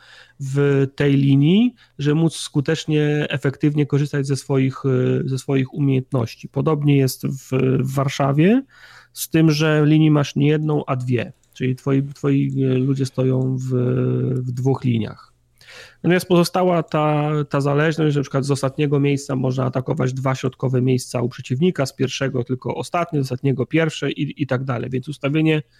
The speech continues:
e, twoich ludzi jest w dalszym ciągu, e, bardzo, e, bardzo istotne.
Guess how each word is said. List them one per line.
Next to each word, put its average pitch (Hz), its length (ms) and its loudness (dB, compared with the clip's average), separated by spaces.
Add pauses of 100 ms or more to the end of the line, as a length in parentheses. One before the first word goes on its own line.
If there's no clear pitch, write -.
(560)
e, 147 680 -2
twoich 147 360 0
ludzi 156 260 2
jest 139 200 -2
w 139 40 -10
dalszym 139 360 -4
ciągu, 139 640 0
e, 131 220 0
bardzo, 131 720 -4 (220)
e, 131 40 2
bardzo 131 640 -2
istotne. 147 680 0